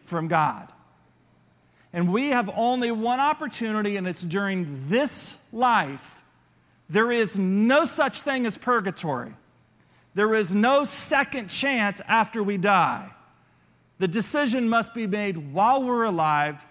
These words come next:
The Bible says, the gospel tells us that Jesus paid the penalty for hell on the cross.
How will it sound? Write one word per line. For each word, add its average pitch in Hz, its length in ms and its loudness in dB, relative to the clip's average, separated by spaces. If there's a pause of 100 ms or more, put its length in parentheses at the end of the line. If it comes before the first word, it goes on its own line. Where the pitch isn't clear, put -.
(420)
The 165 60 -8
Bible 208 320 2
says, 196 380 -2
the 151 160 -8
gospel 185 760 0
tells 151 400 -4
us 139 300 -6 (440)
that 160 300 0
Jesus 196 720 -4 (240)
paid 240 380 -2
the 208 80 -2
penalty 190 520 -2
for 165 180 -10
hell 139 200 -4
on 139 160 -6
the 139 60 -10
cross. 175 440 -12